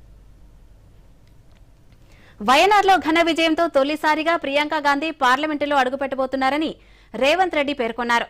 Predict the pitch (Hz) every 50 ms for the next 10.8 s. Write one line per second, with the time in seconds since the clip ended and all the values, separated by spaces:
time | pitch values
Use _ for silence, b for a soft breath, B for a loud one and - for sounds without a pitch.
0 | _ - 196 202 233 247 254 269 277 269 262 262 254 254 262 262 - - 277 262
1 | 254 285 285 254 247 247 277 277 277 269 269 269 277 277 262 269 262 269 262 277
2 | 269 277 311 349 330 269 254 247 247 262 262 262 - 262 240 233 262 285 311 311
3 | 302 285 285 277 254 - 247 254 262 269 262 269 262 247 254 254 262 269 302 294
4 | 349 320 269 226 226 240 254 262 262 285 277 247 247 240 269 269 285 269 262 240
5 | 226 247 254 - - 262 254 240 254 262 311 349 - 220 220 226 226 240 247 220
6 | - - 233 233 - - 247 233 233 220 220 - 220 208 226 202 208 196 202 202
7 | 208 208 208 220 214 - _ b b b b b b b b b b b b 240
8 | 226 269 302 349 392 427 415 403 403 330 294 311 320 359 415 370 302 277 277 269
9 | 294 285 254 254 254 - 285 277 269 277 269 - 262 254 254 240 240 226 262 269
10 | 285 294 277 220 208 208 208 202 240 220 220 214 220 220 214